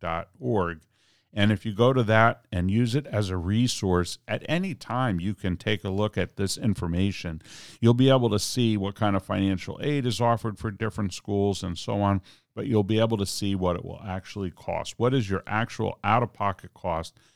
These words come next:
in other words, to attend that school? And you have to think in terms of whether this is an attainable dollar amount or not. And that should be just as important a criteria as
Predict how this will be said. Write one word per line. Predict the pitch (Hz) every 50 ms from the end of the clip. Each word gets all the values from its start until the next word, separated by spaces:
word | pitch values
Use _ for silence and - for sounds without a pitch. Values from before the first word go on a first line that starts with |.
| _ _
in | - 95 90
other | 92 92 92
words, | 90 90 92 87 - -
to | - 95
attend | 90 - - - 101 92 90
that | 87 85 85 -
school? | - - - - 90 90 90 90 - _ _ _ _ -
And | - 92 95
you | 98
have | 85 95 104 104 -
to | - 101
think | - - 104 101 95 -
in | - 90 82
terms | - - 92 90 87 85 -
of | - 82 78 -
whether | 90 90 92 87 85 82
this | 80 85 82 - -
is | 95 85 - -
an | 92 82
attainable | 76 73 - - - 110 113 123 123 110 101 98 95 92 90 _ _ _ _ _ _ -
dollar | - 92 101 107 104 98
amount | 92 92 92 90 87 85 90 _ _ _ _ _
or | - 95 92 92 87
not. | 80 87 90 85 78 73 78 - _ -
And | - 95 90 90
that | 95 104 113
should | - - 117 98 90
be | 92 90
just | 85 80 104 110 120 117 - -
as | - 107 92 82
important | 87 82 78 - - 104 101 98 - - - 90
a | 85
criteria | - - - 80 80 - - - 120 117 117 113 110 110 -
as | - 101 85 78 78 80 -